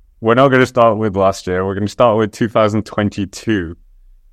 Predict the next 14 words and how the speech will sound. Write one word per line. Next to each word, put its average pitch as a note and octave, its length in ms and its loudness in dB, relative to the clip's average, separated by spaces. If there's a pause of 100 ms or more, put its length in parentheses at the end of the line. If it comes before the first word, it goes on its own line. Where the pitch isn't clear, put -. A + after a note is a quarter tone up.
(100)
because G2 720 -4
there A2 500 -2
you G2 220 -2
were G2 200 0
in F#2+ 80 -4
a F#2 80 -4
very G#2+ 340 0
good G2 200 -2
position, F2+ 640 -4 (140)
uh, E2+ 100 -4
late F2 300 -2
on. F2 340 -4 (880)
And F2+ 720 -4 (680)
yeah, F#2 380 -2